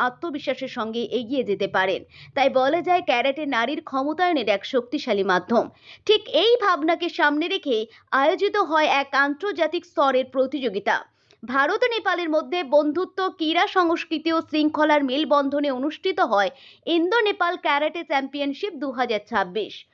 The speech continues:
এই প্রতিযোগিতার আয়োজন করা হয় পূর্ব মেদিনীপুর জেলার মহিষাদল রাজবাড়ি প্রাঙ্গণে। আজকের দায়িত্বে ছিল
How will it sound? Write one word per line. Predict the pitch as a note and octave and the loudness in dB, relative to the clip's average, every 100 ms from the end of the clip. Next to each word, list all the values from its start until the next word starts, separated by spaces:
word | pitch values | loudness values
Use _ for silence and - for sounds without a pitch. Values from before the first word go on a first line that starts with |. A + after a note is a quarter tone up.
| _ _ | _ _
এই | - E4+ A#4 | 0 2 2
প্রতিযোগিতার | G4+ D#4+ F#4 F#4+ F#4 F#4+ F#4+ F#4 C4+ | 2 0 0 0 0 2 0 2 0
আয়োজন | C#4 E4 D4 F#4+ | 2 0 -2 -4
করা | E4 C4 D4 D#4 | 0 2 2 2
হয় | A3+ G3+ - - - | 0 0 -6 -20 -6
পূর্ব | F4 C#4+ A4 | -4 -2 -2
মেদিনীপুর | G4 E4+ G4+ G4+ G4+ G4 | -2 -2 -2 -2 -2 -2
জেলার | D4 C#4+ F4+ D#4+ | -2 2 2 4
মহিষাদল | C#4+ F4 F4+ F4 D#4+ D#4 C4+ | 2 2 2 2 2 2 0
রাজবাড়ি | C4 B3 A#3 D4+ | -2 -2 -2 -2
প্রাঙ্গণে। | - A3+ A3+ A#3 G#3 F3 - _ _ _ | -2 -2 -2 0 0 -2 -8 _ _ _
আজকের | A#3+ B3 - G4+ E4 | -2 -2 -4 -4 0
দায়িত্বে | D#4+ D#4+ F#4 F4 | 0 0 -4 -6
ছিল | F4 | -4